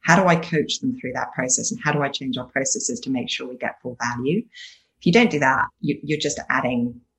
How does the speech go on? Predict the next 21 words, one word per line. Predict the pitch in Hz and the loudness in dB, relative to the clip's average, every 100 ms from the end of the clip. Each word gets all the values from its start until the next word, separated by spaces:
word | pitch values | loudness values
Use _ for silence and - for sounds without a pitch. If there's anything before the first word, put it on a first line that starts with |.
| - 165 | -4 0
shiny | - 160 151 131 | 4 6 4 2
toys | - 131 120 | -2 -4 -2
on | - | -6
top | - | -8
of | - | -10
things, | - 113 - | -6 -4 -4
but | - | -2
none | 143 127 123 | -2 0 -2
of | 120 | -6
it | - | -8
actually | - - 120 | -8 -6 -6
changes. | 131 120 143 | -2 -2 0
And | 151 | 2
people | 170 156 | 4 2
default | 117 - - - | -6 -2 -4 -2
back | - - | -8 -6
to | - | -10
what | - | -10
they | 131 | -8
were | 120 | -8
doing. | 120 117 117 | -6 -6 -6